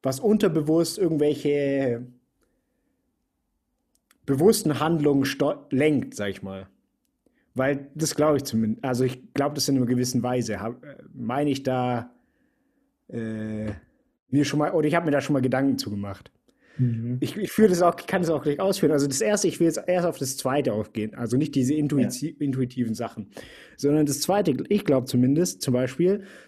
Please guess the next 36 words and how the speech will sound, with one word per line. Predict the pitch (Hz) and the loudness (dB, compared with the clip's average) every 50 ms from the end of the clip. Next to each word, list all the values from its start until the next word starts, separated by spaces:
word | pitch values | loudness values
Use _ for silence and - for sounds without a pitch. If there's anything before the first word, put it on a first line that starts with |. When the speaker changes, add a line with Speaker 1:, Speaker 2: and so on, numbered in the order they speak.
| _ - | _ -2
Speaker 1:
dass, | 143 139 135 - - - | 0 0 0 -2 -6 -6
es | - - | -2 0
gibt | 185 185 180 | 2 2 2
ja | 170 | 2
voll | - - 196 196 208 | 2 2 2 4 4
oft | 196 180 - - | 2 0 0 0
diesen, | 143 131 131 131 139 143 139 | 0 2 2 0 0 0 0
diese | 139 135 131 135 | 0 0 0 -2
Situation, | 135 139 139 - 135 127 127 - - 160 170 165 151 | -2 -4 -4 -2 -2 -2 -2 -2 0 0 2 2 2
dass | 147 - - | 0 0 0
man | 139 127 | 0 2
so | 123 123 | 2 2
sagt, | 117 135 135 131 - | 2 0 0 -2 -2
"Boah, | - 113 120 120 | -4 -2 -2 -2
ich | - | -2
hab | 135 123 123 | -2 -2 -2
gar | 143 127 | -2 -2
keinen | 123 135 123 113 | 0 0 0 2
Bock | 123 127 113 - | 0 0 0 -2
auf | 110 104 - - - | -4 -4 -6 -8 -10
Arbeit, | 110 107 101 107 107 104 - - - - - _ _ | -8 -6 -6 -6 -6 -8 -8 -10 -14 -16 -16 _ _
ich, | - - - | -10 -6 -4
ich | 113 123 151 123 - - | -4 -2 -2 -4 -8 -8
hab | - - - - | -10 -10 -6 -2
überhaupt | 175 147 123 113 104 107 - | 0 2 2 2 0 -2 -2
keinen | - 110 107 98 | -2 -4 -4 -2
Bock, | 98 101 101 - | -4 -6 -6 -4
morgen | 110 107 107 110 | -4 -2 -2 0
in | 107 104 | -2 -2
die | 113 - | -4 -4
Arbeit | 110 107 107 107 98 | -6 -6 -6 -6 -6
zu | - - 95 | -6 -8 -8
gehen" | 95 101 98 101 | -8 -6 -6 -6
und | 101 95 | -8 -8
so | 101 98 | -8 -8
weiter. | 104 104 104 92 95 92 | -6 -6 -8 -8 -10 -12